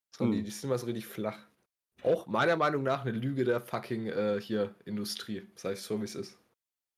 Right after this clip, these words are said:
Speaker 2: Was?
Speaker 1: Da, ich glaub, voluminöses Haar ist nicht gesünder. Ist, ist,
Speaker 2: Ich
Speaker 1: ist
Speaker 2: glaub
Speaker 1: mein Tipp. Weil viele sagen ja immer, wenn, wenn die Haare so, weiß nicht, so, so kaputt sind,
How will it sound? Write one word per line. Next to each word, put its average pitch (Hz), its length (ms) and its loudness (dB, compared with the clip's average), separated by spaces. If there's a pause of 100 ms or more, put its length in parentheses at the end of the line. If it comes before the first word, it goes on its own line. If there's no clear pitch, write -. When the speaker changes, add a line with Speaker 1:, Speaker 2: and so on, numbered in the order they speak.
(140)
Speaker 2:
Was? 101 300 -4 (680)
Speaker 1:
Da, 95 100 -2 (280)
ich - 180 -8
glaub, 135 440 0
voluminöses 143 800 0
Haar 139 180 2
ist - 320 -8
nicht 175 300 -6
gesünder. 131 500 -2 (800)
Ist, 123 220 -4
ist, 113 160 -6
Speaker 2:
Ich - 100 -10
Speaker 1:
ist - 0 -
Speaker 2:
glaub 95 160 2
Speaker 1:
mein 107 220 -4
Tipp. 127 300 -4
Weil 107 120 0
viele 165 220 -2
sagen 143 260 0
ja 135 60 0
immer, 131 240 0
wenn, 113 200 0
wenn 110 100 0
die 107 100 -4
Haare 117 220 -2
so, 107 460 0 (600)
weiß 104 140 -4
nicht, 104 320 -4
so, 101 240 0
so 98 640 0
kaputt - 400 -6
sind, 147 480 -2